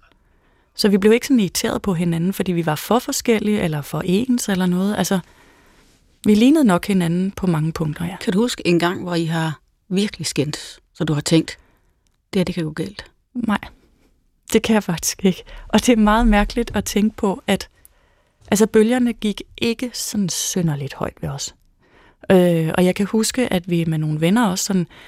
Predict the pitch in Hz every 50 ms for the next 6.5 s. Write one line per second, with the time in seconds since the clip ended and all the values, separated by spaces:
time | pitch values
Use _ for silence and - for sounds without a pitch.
0 | - - - - - - - - _ _ _ _ _ _ _ _ _ _ _ -
1 | 208 196 214 190 202 196 202 214 226 - - 240 226 208 - - 233 - - 285
2 | 269 220 214 202 202 208 196 202 196 - - 196 190 202 202 214 190 - - 233
3 | 233 233 214 208 - - - - _ _ - 277 269 294 320 - - 311 285 -
4 | - 220 214 - - 233 247 254 254 233 196 196 214 226 226 214 196 190 - -
5 | 226 240 220 214 - - 208 202 214 - - 180 175 190 214 - - 196 - 202
6 | - - 208 - - 185 180 185 196